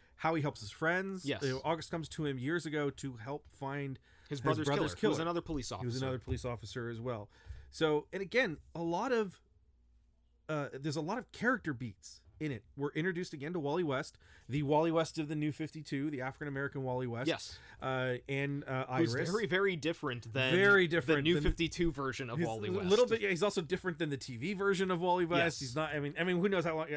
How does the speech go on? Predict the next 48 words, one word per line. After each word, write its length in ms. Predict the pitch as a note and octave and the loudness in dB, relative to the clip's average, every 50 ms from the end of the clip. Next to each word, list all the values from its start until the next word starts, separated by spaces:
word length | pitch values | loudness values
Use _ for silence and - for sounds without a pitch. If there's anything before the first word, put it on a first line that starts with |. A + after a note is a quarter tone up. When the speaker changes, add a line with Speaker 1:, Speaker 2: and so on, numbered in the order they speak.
| C3+ - | -6 -4
Speaker 1:
I 80 | C3+ C#3 | -4 -2
wasn't, 380 | C#3 D#3+ E3 D3 D#3 D3+ C#3+ - - - - | 0 0 0 0 0 -6 -8 -10 -14 -10 -6
uh, 280 | C3+ C3 B2 B2 A#2+ A2 - - | -6 -4 -4 -4 -6 -6 -6 -6
I 60 | B2+ | -2
wasn't 240 | C3 D3+ C#3+ D3 C#3 | -2 -2 -2 -2 -2
reading 160 | C3+ C3+ C3+ | -4 -4 -4
Flash 280 | C3 - C3 B2 A2+ - | -4 -4 -6 -6 -6 -8
in 60 | A#2+ | -8
the 40 | A2+ | -8
New 100 | A#2 A#2 | -8 -8
fifty-two 540 | - A#2+ G#2+ A#2 A2 - - C#3+ C#3+ B2+ A2+ - - - - - - - - - - | -8 -10 -10 -10 -10 -8 -6 -6 -6 -6 -8 -10 -14 -20 -20 -20 -20 -20 -20 -10 -2
towards 180 | - C#3 B2 | -2 0 0
the 80 | A2+ C3 | 0 -2
end, 120 | C3 B2 | -2 -2
so 80 | G2+ A#2 | -2 -2
I 40 | A2+ | 0
never 220 | B2 C#3+ C#3 C3 | 0 0 0 2
really, 320 | B2 C3+ C3+ B2 A2+ G#2+ A2 _ _ - | 2 2 0 0 -2 -4 -8 _ _ -8
um, 440 | A#2 G#2+ G#2 G#2 G2+ G#2 G2 G2 A2 _ _ - - - | -6 -4 -4 -4 -6 -8 -8 -10 -14 _ _ -18 -12 -8
got 160 | A2 B2 A#2 G#2 | -4 -4 -4 -2
to 60 | B2 | -4
know 140 | A#2 A#2+ A2+ | -4 -4 -4
the 80 | G#2 | -4
New 120 | G#2+ A2 A2+ | -4 -6 -6
fifty-two 520 | - A#2+ G#2 - G2+ - - - A3+ C#4 G#3+ | -6 -8 -10 -10 -14 -12 -6 -4 -4 -2 -2
version 320 | D3 A#2+ A2+ G2 A2 G#2 - | -2 -2 -2 -4 -6 -6 -6
of 100 | A2 G#2+ | -6 -6
Wally. 480 | G2+ G#2 A2 G#2+ G#2 G2+ G2 G2+ G2 G2 - - - - - - - - - - | -4 -2 -2 -2 -2 -4 -4 -6 -8 -10 -12 -18 -20 -20 -20 -20 -20 -20 -12 -6
Uh, 240 | A#2+ B2 A#2 A#2 A2 - - - - - | -4 -4 -4 -4 -6 -8 -12 -16 -18 -12
so 400 | A2+ A#2 - C#3+ C3 C3 C3 C3 - - - _ _ _ _ | -8 -2 -2 0 0 0 -2 -4 -8 -14 -20 _ _ _ _
I'm 140 | - D3+ D#3+ | -2 0 0
sure 200 | C#3+ - F3 D#3 | 4 4 4 4
this 180 | C3 C3 - - | 4 0 -2 -4
is 140 | A#2+ G#2 - - - | -6 -8 -10 -16 -20
fairly 600 | - - - - - A#2+ G2+ A2 C3 C#3 D3+ D#3 | -20 -18 -14 -8 -6 -4 -4 -4 -4 -4 -4 -4
in 140 | D#3+ E3 D3+ | -4 -4 -4
line 260 | D3 D3 D#3 E3+ E3+ | -4 -2 -4 -4 -4
with 140 | E3 E3+ D#3+ | -4 -4 -4
that 180 | - E3+ E3+ - | -4 -4 -4 -4
character. 400 | - F3+ F#3+ G3 - A#3+ B3 - - | -4 -4 -4 -4 -4 -6 -8 -8 -6
Maybe 200 | G#2 G#2+ A2 G#2+ | -8 -6 -4 -2
it 60 | A2+ C3+ | 0 2
isn't, 260 | F#3+ G#3 G#3+ G3+ D#3+ | 2 2 0 -2 -4
but 120 | D#3+ D3 | -6 -6
he's 200 | D3 F#3 F#3 D3 | -4 -6 -6 -4
not 220 | - F3 F3+ F3 D#3+ | -2 0 0 0 0
as 160 | D3 C3 B2 | 0 0 0
a 260 | C3 B2 A#2+ A#2 G#2+ | 0 0 0 -2 -4